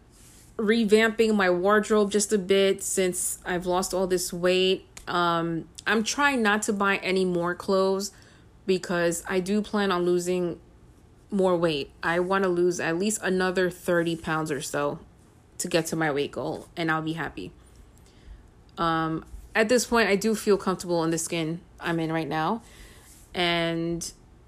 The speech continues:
yeah, I, I'm happy. I'm, I'm grateful for this tool f-, of having the gastric sleeve surgery.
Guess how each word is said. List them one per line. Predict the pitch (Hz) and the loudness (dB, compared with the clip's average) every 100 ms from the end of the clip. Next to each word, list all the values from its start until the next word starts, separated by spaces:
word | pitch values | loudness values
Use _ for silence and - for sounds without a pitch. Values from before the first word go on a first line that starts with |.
| - - - - | -20 -20 -20 -12
yeah, | 214 294 185 | -6 -2 -2
I, | 147 180 180 180 185 - - - - - - - - - - - - | 0 0 0 0 -2 -6 -14 -20 -20 -20 -20 -20 -20 -20 -20 -14 -4
I'm | 208 | -2
happy. | 240 220 170 | -2 -4 -4
I'm, | 170 | -2
I'm | 180 185 | -2 2
grateful | 202 214 226 220 | 4 4 4 2
for | 214 214 | 4 2
this | 190 190 - | 4 2 0
tool | - 185 180 233 247 - | 2 4 4 2 -4 -16
f-, | - - - - | -20 -20 -20 -4
of | 196 190 | 0 2
having | 196 190 190 185 185 | 2 2 2 -2 -4
the | 180 | -4
gastric | 180 175 180 | -4 -4 -4
sleeve | - 175 | -2 -4
surgery. | - 165 165 175 208 | -2 -2 0 0 -2